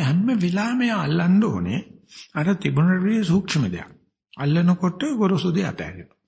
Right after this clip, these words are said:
ඒ ගොරෝසු දෙය අල්ලන වෙලාවේදී නම් ඉතාම සූක්ෂම ලොකුම ලොකු ලොකු ජයග්‍රහණයක් විදිහට තමයි පේන්නේ. නමුත් ඉදිරි ගමනට එතන නතර වීමට අපි කියන්නේ මෙත් ඇහිවීම කියලා.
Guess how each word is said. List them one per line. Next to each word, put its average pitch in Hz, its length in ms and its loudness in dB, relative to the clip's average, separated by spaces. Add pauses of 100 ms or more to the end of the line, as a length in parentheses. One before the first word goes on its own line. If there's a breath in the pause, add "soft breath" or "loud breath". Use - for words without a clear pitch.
(500 loud breath)
ඒ 180 180 0
ගොරෝසු 175 560 0
දෙය 262 240 -2
අල්ලන 175 400 2
වෙලාවේදී 262 420 -2
නම් 190 120 0
ඉතාම 160 460 0
සූක්ෂම 196 480 -2
ලොකුම 156 420 0
ලොකු 180 300 0
ලොකු 131 280 -2
ජයග්‍රහණයක් 175 640 0
විදිහට 139 260 -2
තමයි 143 220 0
පේන්නේ. 85 380 -6 (320 loud breath)
නමුත් 190 320 -4
ඉදිරි 214 260 0
ගමනට 135 460 0 (600)
එතන 165 320 0
නතර 127 420 0
වීමට 165 340 4
අපි 151 160 -2
කියන්නේ 160 240 2
මෙත් 139 260 0
ඇහිවීම 76 440 -6
කියලා. - 300 -16